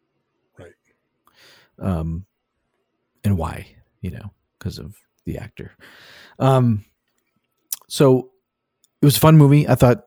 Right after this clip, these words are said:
Speaker 2: Tom Holland was great. I thought Mark Wahlberg was Mark Wahlberg. He was fine. Um,
Speaker 1: <laughs>
Speaker 2: well, I mean, he didn't play anybody hard to play. Like, I don't think he played, you know what I mean? Just kinda, uh, his character was a little thin. You know?
Speaker 1: Um, I, I, I think you had it right.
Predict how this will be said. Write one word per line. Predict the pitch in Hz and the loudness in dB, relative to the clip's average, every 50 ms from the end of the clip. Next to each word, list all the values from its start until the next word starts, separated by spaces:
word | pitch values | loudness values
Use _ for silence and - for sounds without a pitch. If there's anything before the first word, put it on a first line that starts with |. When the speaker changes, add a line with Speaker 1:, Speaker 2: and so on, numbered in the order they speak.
| _ _ | _ _
Speaker 2:
Tom | - - 127 120 | -4 -2 0 0
Holland | 123 123 117 120 120 | 2 2 2 2 0
was | 113 107 | 0 0
great. | 110 120 120 131 135 - _ _ - - | 0 0 2 2 0 -2 _ _ -16 -10
I | - 110 | -8 -8
thought | - - - 101 - - _ - - - | -6 -4 -6 -6 -6 -8 _ -20 -14 -6
Mark | 127 117 107 104 - | -4 -2 -2 -2 -2
Wahlberg | 104 107 107 107 113 113 117 110 110 107 107 | -2 -2 -2 -4 -2 -2 -2 0 -2 -2 -2
was | 104 101 98 | -4 -4 -4
Mark | 104 104 101 101 | -2 -4 -4 -4
Wahlberg. | - 110 113 117 117 131 143 151 160 156 147 - _ _ | -2 -2 -2 -2 0 -2 -2 -4 -4 -6 -12 -16 _ _
He | - 107 | -10 -10
was | 101 107 | -10 -10
fine. | - - 98 101 113 127 147 - _ _ _ _ _ _ _ _ _ _ _ _ _ _ _ - | -8 -6 -4 -2 -2 -4 -6 -8 _ _ _ _ _ _ _ _ _ _ _ _ _ _ _ -10
Um, | - 107 - - 98 95 | -4 0 2 2 2 2
Speaker 1:
<laughs> | 92 320 - - 294 247 - - 285 - - - | -2 -2 -2 -2 -6 -4 -2 -2 -2 -2 -2 -4
Speaker 2:
well, | 269 - | -2 0
I | 254 233 | 2 2
mean, | 208 190 180 | 4 4 6
he | 190 | 6
didn't | 190 180 135 - | 4 4 2 2
play | - 170 151 | 2 2 4
anybody | 139 135 117 98 117 107 98 | 4 2 2 2 0 0 0
hard | 101 117 113 104 95 85 | -2 -2 -2 -4 -4 -6
to | 85 | -8
play. | - - 107 101 92 85 | -6 -4 -4 -2 -2 -4
Like, | 87 92 90 - | -6 -6 -6 -6
I | 98 | -4
don't | 104 104 | -4 -4
think | 95 87 | -6 -6
he | 92 87 | -8 -8
played, | - 92 80 | -8 -8 -8
you | - 104 | -6 -6
know | 107 | -4
what | 104 | -4
I | 95 | -4
mean? | 104 104 | -6 -6
Just | 92 95 92 - | -6 -8 -10 -8
kinda, | - 101 95 85 - _ - | -6 -6 -6 -6 -10 _ -10
uh, | 107 101 - - 104 - _ _ _ _ _ | -10 -8 -8 -10 -18 -20 _ _ _ _ _
his | - 143 127 | -2 -2 0
character | - - 139 117 101 113 | 2 2 2 2 2 0
was | 107 | -2
a | 101 | -2
little | 98 85 | -4 -4
thin. | - - - 95 80 73 80 - _ _ _ _ _ _ _ _ _ _ _ _ _ _ _ _ _ _ _ _ _ _ _ _ _ _ _ _ _ _ _ _ _ _ _ - | -6 -6 -8 -8 -8 -8 -12 -18 _ _ _ _ _ _ _ _ _ _ _ _ _ _ _ _ _ _ _ _ _ _ _ _ _ _ _ _ _ _ _ _ _ _ _ -8
You | - 92 | -6 -6
know? | 80 - 127 123 123 | -4 -4 -6 -8 -10
Speaker 1:
Um, | 120 117 117 120 - 113 _ 113 123 | -12 -16 -20 -20 -20 _ _ -20 -20
I, | 127 120 120 123 117 113 123 | -18 -18 -18 -18 -14 -12 -12
I, | 123 123 - 143 | -12 -12 -10 -8
I | |
think | 143 135 131 113 | -4 -4 -4 -4
you | 113 117 | -4 -6
had | 110 | -6
it | 104 | -6
right. | 101 92 87 | -10 -18 -20